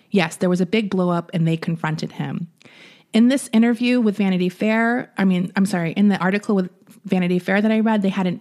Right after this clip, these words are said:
interview with Jane Carter, and she basically said that certain things happened and it almost destroyed our family.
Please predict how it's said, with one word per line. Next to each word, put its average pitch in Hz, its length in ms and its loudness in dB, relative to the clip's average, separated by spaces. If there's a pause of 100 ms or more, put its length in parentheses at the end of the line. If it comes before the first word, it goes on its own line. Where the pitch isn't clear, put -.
interview 196 380 2
with 170 120 0
Jane 165 220 -4
Carter, 202 500 0 (920)
and 185 120 2
she 240 340 0
basically 214 800 0 (200)
said 175 520 -2 (440)
that 190 160 -2
certain 247 260 2
things 277 240 0
happened 190 600 2
and 180 100 0
it 180 100 -2
almost 208 400 2
destroyed 175 380 -2
our 160 100 -2
family. 208 640 2